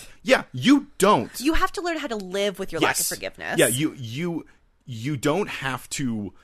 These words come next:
Speaker 1: you, you, you should not dwell on something and let it consume you because it will. But that does not mean that the only way to not dwell on something and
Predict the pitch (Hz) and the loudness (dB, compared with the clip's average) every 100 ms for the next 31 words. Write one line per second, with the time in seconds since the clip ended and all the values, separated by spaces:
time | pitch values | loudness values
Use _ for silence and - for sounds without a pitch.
0 | _ - 147 151 151 151 160 - - 139 | _ -8 -8 -6 -8 -6 -4 -2 -2 -2
1 | 123 123 139 196 - 107 110 110 120 117 | -2 0 0 -2 -8 -6 -2 2 2 0
2 | 110 104 110 101 110 107 98 101 104 104 | -2 -4 -6 -6 -6 -4 -2 -2 -2 -4
3 | - 107 - - 165 147 107 104 107 - | -8 -8 -4 0 0 0 0 -2 -6 -8
4 | 104 92 90 101 110 73 50 - _ _ | -8 -8 -6 -2 -2 -2 -10 -16 _ _
5 | _ _ 127 147 131 147 151 151 170 151 | _ _ -4 -2 0 -2 0 -2 -2 -2
6 | 139 123 - 123 - 127 135 135 117 113 | -2 -4 -6 -10 0 4 6 4 2 2
7 | 117 110 - - - 180 185 175 131 107 | 2 0 -6 -6 -4 -2 -2 -4 -4 -6
8 | 90 - 98 92 90 80 - 87 - 87 | -6 -4 -2 0 -2 -8 -10 -10 -10 -10
9 | 87 - - - _ 110 104 98 | -10 -16 -20 -20 _ -4 -2 -2